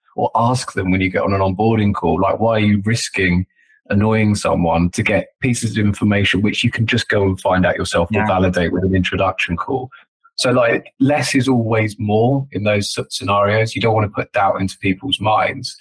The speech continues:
Speaker 1: To kind of tag in social proof here as well, but when you've got those contact forms, you need to have social proof all around it. There's, there kind of only needs to be a single call to action, which is fill out this form, but just reminding people,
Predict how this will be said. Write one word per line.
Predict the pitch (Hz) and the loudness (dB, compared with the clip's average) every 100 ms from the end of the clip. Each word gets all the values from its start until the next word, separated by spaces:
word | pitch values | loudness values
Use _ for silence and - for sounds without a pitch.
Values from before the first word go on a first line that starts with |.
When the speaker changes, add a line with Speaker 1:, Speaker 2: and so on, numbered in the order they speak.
| - | -8
Speaker 1:
To | - | -4
kind | 135 147 | 0 0
of | 123 | 0
tag | - 113 110 | -2 -2 0
in | 98 | -2
social | 95 110 101 101 98 | 0 0 0 0 0
proof | 117 117 - | 0 0 0
here | 90 | 0
as | 92 90 | 0 0
well, | 117 98 | 0 2
but | 95 | 0
when | 101 123 | 0 2
you've | 120 104 | 0 0
got | 117 | 0
those | 117 101 | 0 0
contact | - 95 92 92 - | -2 -2 0 -2 0
forms, | 95 87 - | -2 0 -2
you | - 110 | -2 -2
need | 113 117 | 0 0
to | 107 | 0
have | 98 | 0
social | - 92 95 | 0 0 -2
proof | - 95 92 | 0 -2 0
all | 95 98 | 0 2
around | 92 101 104 92 | 2 2 2 2
it. | 87 - - - - - | 0 -2 -12 -20 -20 -4
There's, | 104 92 | -4 0
there | 113 | -2
kind | - 135 | 0 0
of | 127 | 2
only | 117 110 | 2 2
needs | 104 98 - | 0 -2 -4
to | - | -4
be | 95 92 92 | 0 0 0
a | 104 | -2
single | - 139 131 - | 0 2 0 0
call | 110 101 | -2 0
to | 98 | 2
action, | 101 - - 95 | 2 2 0 0
which | 92 | -2
is | 95 | -6
fill | - 107 | -2 0
out | 95 | 2
this | 95 90 | 0 -4
form, | - 98 - 98 - | -2 0 0 -2 -2
but | 101 95 - | -2 -2 -2
just | 135 120 | -2 0
reminding | 107 101 117 113 107 | 0 0 0 0 -2
people, | 98 95 95 92 | 0 0 0 -2